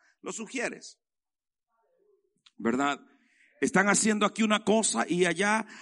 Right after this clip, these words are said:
hacen otra, ya se mancharon. Viene el enemigo y está, es nuestro acusador y dice, "Mira,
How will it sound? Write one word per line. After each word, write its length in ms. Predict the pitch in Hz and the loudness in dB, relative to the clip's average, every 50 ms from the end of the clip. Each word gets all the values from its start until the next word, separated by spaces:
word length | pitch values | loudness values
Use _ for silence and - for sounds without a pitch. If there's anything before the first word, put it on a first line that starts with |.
| - - | -8 -4
hacen 380 | - - - - 202 190 190 | -2 0 0 0 0 -2 -2
otra, 300 | 208 202 170 - 139 151 | -2 -2 -2 0 0 0
ya 100 | 165 180 | 2 2
se 140 | 165 - 214 | 0 -2 -2
mancharon. 600 | 190 180 180 175 - - 220 214 185 151 135 127 | -2 -2 -2 -4 -2 -2 0 2 2 2 0 0
Viene 380 | 139 175 208 220 226 233 220 - - - - - | 0 0 0 0 0 -2 -4 -6 -12 -18 -8 -2
el 160 | - 175 185 | 2 4 4
enemigo 600 | 185 175 180 175 185 208 233 220 180 143 147 151 151 | 4 4 2 0 0 0 0 0 0 2 4 4 4
y 120 | 147 147 | 4 4
está, 320 | 143 123 - - 196 202 214 | 4 2 2 2 2 4 4
es 80 | 202 185 | 2 2
nuestro 300 | 202 196 - - 196 180 | 0 0 2 2 0 0
acusador 580 | - 180 175 - - 170 175 196 214 202 175 | 0 0 -2 0 0 0 2 2 2 2 2
y 40 | 170 | 2
dice, 260 | 180 160 - 160 151 | 0 0 0 0 2
"Mira, 360 | 139 170 202 233 320 427 269 | 2 0 0 0 -2 -4 -4